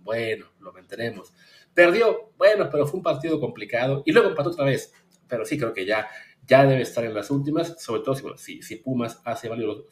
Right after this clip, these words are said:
los pronósticos, es claro favorito, porque es uno punto seis a uno, entonces sí,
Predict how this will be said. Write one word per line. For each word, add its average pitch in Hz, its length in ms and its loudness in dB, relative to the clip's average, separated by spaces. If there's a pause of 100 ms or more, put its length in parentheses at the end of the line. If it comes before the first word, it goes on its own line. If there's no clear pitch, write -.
(100)
los - 140 -10
pronósticos, 151 540 -4 (300)
es 113 220 -6
claro 107 220 -4
favorito, 107 440 -2
porque - 280 -16
es - 180 -20
uno 127 240 0
punto 120 260 -10
seis 101 280 -10
a - 20 -8
uno, 135 320 -4
entonces - 260 -20
sí, 98 220 -16